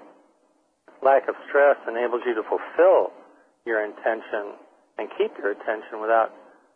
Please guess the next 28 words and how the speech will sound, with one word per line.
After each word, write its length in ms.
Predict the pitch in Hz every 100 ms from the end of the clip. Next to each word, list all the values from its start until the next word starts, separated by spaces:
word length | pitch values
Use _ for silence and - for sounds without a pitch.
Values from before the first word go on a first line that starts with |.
| _ _ -
you 80 |
know, 160 | 107 101
getting, 320 | 127 117 110 113
uh, 80 | 110
like 160 | 107
I 80 | 104 -
said, 160 | 123 107
getting 280 | 107 107
in 120 | 101 95
your 120 | 95
own 200 | 98 101
way. 160 | 107 101 -
So 120 | 131
it's 120 | -
a 40 | 120
wonderful, 640 | 120 170 170 - 127 113 110
uh, 240 | 107 104 101 - - _ _ _ _ -
uh, 160 | 110 107 -
simple 240 | 175 123
process 520 | - 139 139 - 113 -
to 80 | 104 -
keep 160 | 101
in 120 | 101 98
place, 240 | - 98 101 -
but 80 | 104 - - -
probably 440 | 156 165 165 165 147 -
for 80 |
us 80 | 139